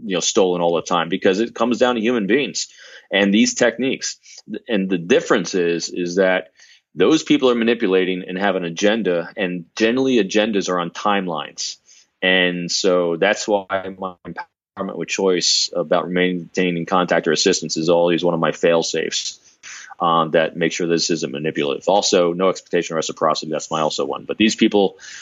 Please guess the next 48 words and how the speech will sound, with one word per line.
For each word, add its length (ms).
the, 120
the 100
bad 240
guys, 360
they're 120
doing 200
exactly 340
the 60
same 260
thing. 200
They 120
just 160
have 140
an 60
agenda. 460
The 140
good 180
thing 140
is, 160
though, 320
people 260
with 120
agendas 420
tend 160
to 60
be 120
much 260
more 140
impatient, 640
um, 340
than 180
people 240
that 80
are 40
actually 200
going 160
for 100
healthy 220
relationships. 580
So 280
impatience, 760
you 500
can 180
see 160
through 200
impatience 440
very 300
rapidly. 400